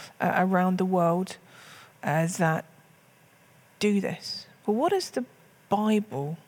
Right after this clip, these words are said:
say into this? I think of passages like, "God has ordained for you every day before one of them has come to be. They're written in the book of life," and things like that.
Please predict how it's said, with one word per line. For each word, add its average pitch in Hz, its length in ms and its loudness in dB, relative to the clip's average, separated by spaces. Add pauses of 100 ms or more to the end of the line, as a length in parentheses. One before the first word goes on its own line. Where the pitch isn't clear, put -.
(100)
say 180 320 -2
into 175 240 -2
this? 170 240 -2
I 220 80 2
think 311 240 -4
of - 160 -8
passages 190 580 -4
like, 170 260 -4 (760)
"God 196 160 2
has 190 140 2
ordained 185 440 2
for - 140 -6
you 175 300 2
every 175 360 0
day 175 280 0
before 175 280 -4
one 175 120 0
of 175 60 -2
them 180 100 0
has 180 120 -2
come 180 200 -2
to 175 120 -6
be. 180 160 0
They're 175 160 0
written 180 380 -2
in 180 100 2
the 190 80 2
book 185 300 -2
of 190 140 0
life," 180 360 0
and 180 140 -2
things 180 380 -2
like 170 300 -2
that. 170 200 -2